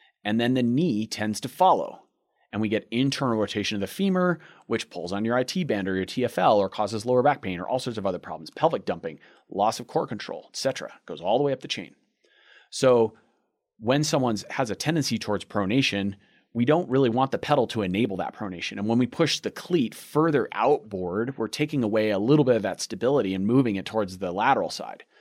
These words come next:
So what I'm saying is, when someone's a pronator, if we push their cleat all the way to the outside of their foot, we're kind of, we're potentially making things worse. So there's a little bit of a negative spiral we can go down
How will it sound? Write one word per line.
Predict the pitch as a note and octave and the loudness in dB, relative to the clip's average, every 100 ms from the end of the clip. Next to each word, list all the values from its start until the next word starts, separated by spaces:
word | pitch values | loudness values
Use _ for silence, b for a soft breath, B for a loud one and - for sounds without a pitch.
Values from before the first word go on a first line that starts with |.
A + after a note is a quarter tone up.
| b b | b b
So | - | -4
what | A#2+ | -2
I'm | A2 | 0
saying | - D#3 C3 | 0 2 2
is, | A2 G#2 G2 b b b b b | 2 0 -2 b b b b b
when | A2+ A2+ | -4 0
someone's | D#3 C#3 | 2 2
a | - | 0
pronator, | - D3+ A#2 G2 G#2 G#2 _ _ _ - | 2 2 2 0 -2 -6 _ _ _ -8
if | B2 | -4
we | |
push | A#2+ D3 | -2 -2
their | B2+ | -2
cleat | A#2 C#3 - | 0 0 4
all | A#2+ B2+ | 4 4
the | |
way | A#2 A2+ | 2 -2
to | A2 | 0
the | |
outside | G#2 - A2 | 0 0 -2
of | |
their | G2 | -2
foot, | - C3 | -2 -4
we're | - | -6
kind | - C#3+ D3 | -6 -2 -2
of, | B2 _ _ - _ - | -4 _ _ -20 _ -8
we're | B2 A#2+ | -6 -6
potentially | - C3 - E3 D3+ A#2 | -6 -8 -4 -4 -2 -2
making | G#2 G#2+ A2 G2 | -2 -2 -6 -8
things | G2 F2 | -8 -8
worse. | F2 D2 - - - _ _ _ _ _ _ b b b b | -12 -10 -8 -8 -12 _ _ _ _ _ _ b b b b
So | - B2 | -2 2
there's | A#2+ A2 | 4 4
a | |
little | A2 D3 C#3 | 4 4 4
bit | B2+ | 4
of | G#2 | 2
a | F#2+ F2 E2 _ _ _ _ _ _ _ _ _ _ _ _ _ | 0 -4 -10 _ _ _ _ _ _ _ _ _ _ _ _ _
negative | G#2+ A2+ C3 A#2 G#2 | -8 -2 0 2 0
spiral | - A2 A#2 F#2+ | 0 2 4 2
we | F#2 | -2
can | G2+ F#2 | -6 -4
go | F#2+ | -4
down | F2+ D#2 | -4 -8